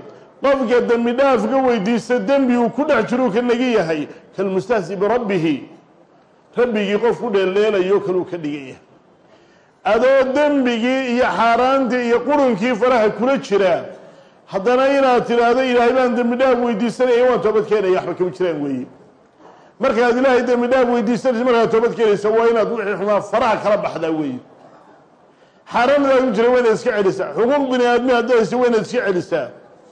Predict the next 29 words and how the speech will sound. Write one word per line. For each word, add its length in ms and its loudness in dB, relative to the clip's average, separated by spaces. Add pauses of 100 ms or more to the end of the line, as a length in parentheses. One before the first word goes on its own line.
(760)
Markaasay 600 0
toobadaaduna 720 0
sax 220 -4
noqonaysaa, 500 0
markaasaa 460 0
dembi 280 0
dhaaf 240 0
dalabkaagana 520 0
Ilaahay 480 0 (600)
uu 80 -4
ka 260 -2
aqbalayaa. 580 -4 (3000)
Halkan, 340 2
"Wa 140 4
in 160 2
kaana 440 2
farran," 440 2
ama 240 0
"wa 100 2
in 80 0
farra 280 2
min 120 0
az-zaxfi," 480 0
uu 120 0
Nabigu 320 2
sallallahu 440 2
alayhi 220 2
wasallam 380 2
yidhi, 480 -2